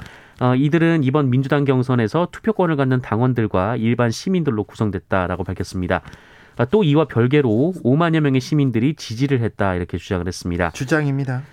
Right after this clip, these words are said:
Speaker 1: 네, 김진석 씨는 민주당 경선은 민주주의를 훼손했다라면서 이 특별당규는 결선 투표를 장려하는 방향인데,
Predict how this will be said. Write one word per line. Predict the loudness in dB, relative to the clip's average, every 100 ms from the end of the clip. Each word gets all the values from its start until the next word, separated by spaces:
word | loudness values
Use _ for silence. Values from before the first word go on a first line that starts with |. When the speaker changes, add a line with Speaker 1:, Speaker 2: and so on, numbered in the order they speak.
| -8
Speaker 1:
네, | -2 0
김진석 | 2 2 2 0
씨는 | 0 2 2 2
민주당 | 2 0 0 0
경선은 | 0 2 2 2 2
민주주의를 | 0 2 2 2 2
훼손했다라면서 | 0 0 -2 0 0 2 0 0 0 0 -2
이 | -6
특별당규는 | -12 -2 0 2 0 2 2 2 0
결선 | 0 0 0 -2
투표를 | -4 -2 0 -2
장려하는 | -2 2 2 2 0
방향인데, | 0 0 0 0 0 0